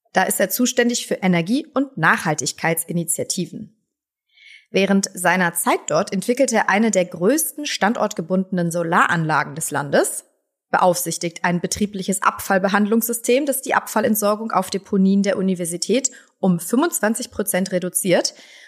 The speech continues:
und leitet den behördlichen Genehmigungsprozess für mehrere Projekte zur Abwasserwiederverwendung.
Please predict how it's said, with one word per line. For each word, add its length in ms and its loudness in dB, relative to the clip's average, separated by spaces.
und 280 2
leitet 320 2
den 140 -2
behördlichen 600 2
Genehmigungsprozess 1040 0
für 160 0
mehrere 340 4
Projekte 720 -2
zur 240 -4
Abwasserwiederverwendung. 1200 -2